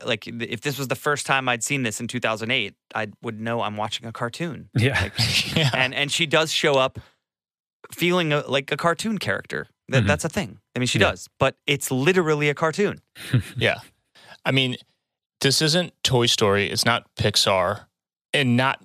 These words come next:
Speaker 3: not much is. That bar is really high. But it's also not, I don't know.
Speaker 1: Looney Tunes.
Speaker 3: Looney Tunes, n-, or, or name, like, a shitty current cartoon. It's not that. It's
Speaker 1: Animaniacs is coming back.
Speaker 3: Yeah, it, it,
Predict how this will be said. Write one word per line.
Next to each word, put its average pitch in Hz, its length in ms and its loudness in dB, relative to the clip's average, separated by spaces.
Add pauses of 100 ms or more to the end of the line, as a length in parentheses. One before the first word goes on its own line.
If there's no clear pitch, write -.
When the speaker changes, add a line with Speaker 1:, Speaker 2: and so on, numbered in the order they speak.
(240)
Speaker 3:
not 139 220 2
much 131 360 4
is. - 480 -2 (420)
That 147 220 2
bar 127 260 4
is 101 160 2
really 90 380 0
high. 82 300 -2 (360)
But 127 120 4
it's 127 160 0
also 117 680 2 (160)
not, 123 340 2 (680)
I 127 100 2
don't 123 140 2
know. 101 180 2
Speaker 1:
Looney 139 320 -2
Tunes. 92 440 -8 (140)
Speaker 3:
Looney 151 300 4
Tunes, 104 360 2
n-, 123 200 -4
or, 120 500 2
or 127 120 4
name, 135 260 2
like, 135 160 2
a 107 40 2
shitty 123 360 2
current 113 340 2 (120)
cartoon. 107 420 2
It's 85 200 0
not 123 260 0
that. 123 260 2
It's 147 260 2
Speaker 1:
Animaniacs 160 480 0
is - 60 -10
coming 110 240 -2
back. 120 360 -6
Speaker 3:
Yeah, 143 100 4
it, 113 280 2
it, 131 200 0